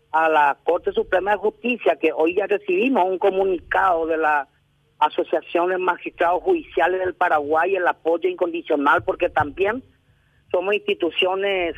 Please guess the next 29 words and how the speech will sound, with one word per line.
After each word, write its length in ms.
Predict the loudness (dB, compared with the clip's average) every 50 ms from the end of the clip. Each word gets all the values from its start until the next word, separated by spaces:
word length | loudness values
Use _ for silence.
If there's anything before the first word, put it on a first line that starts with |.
| -4
gemelas 500 | -2 -2 0 0 0 0 2 0 0 -2 -4 _
que 220 | -2 -2 -2 -2
trabajamos 560 | -2 -2 0 0 0 0 2 0 0 0 0 -2
en 80 | -2
conjunto 680 | 0 -2 -2 -2 -2 -4 -4 -2 -2 0 0 0 -2 -4 _ _ -20 -20 -20 -20 -12 -6 -4
y 140 | -2 -2
entendemos 720 | -2 -2 -2 -2 -4 -4 -4 -4 -2 -2 -2 0 0 0 0
la 100 | 0 0
necesidad 800 | -2 -4 -6 -4 -4 -4 -4 -4 -2 0 0 2 2 2 0 0
del 240 | 0 -2 -2 -4 -6 -10 _ -6
uno 200 | -4 -2 -2 0
y 40 | 0
del 180 | 0 0 0 0
otro 380 | 0 0 0 0 -2 -2 -2 -4 -8 _ _ _ _ _ _ _ _ _
por 120 | -2 -2
la 100 | -2 -2
cual 240 | -4 -4 -2 -2 -2
estamos 380 | -2 -2 -2 -2 0 0 0 -2
atravesando 680 | 0 0 0 0 0 0 0 0 -2 0 0 0 -2
como, 720 | 0 -2 -2 0 0 0 2 2 0 0 -2 -4 -8 -10 -10 _
como, 760 | -6 -4 -2 0 0 0 2 2 0 0 -2 -2 -4 -6 -8 -10 _ _ _ _ _ _ _ _
como 220 | -4 -2 -2 -2 -2
justicia, 640 | -2 -6 -8 -4 -2 -2 -2 0 0 -2 0 0 0
¿verdad? 260 | 0 0 0 0 0 -2
Porque 480 | -4 -4 -4 -2 0 2 2 2 2 0
realmente 960 | 2 2 4 4 4 4 2 0 -2 -4 -4 -6 -6 -4 -4 -4 -2 -4 -6 _ _ _ _ _ _ _ _ _
hoy 300 | -2 0 0 0 -2 -4
en 160 | -6 -8 -8
día, 500 | -6 -4 -2 0 0 2 2 0 0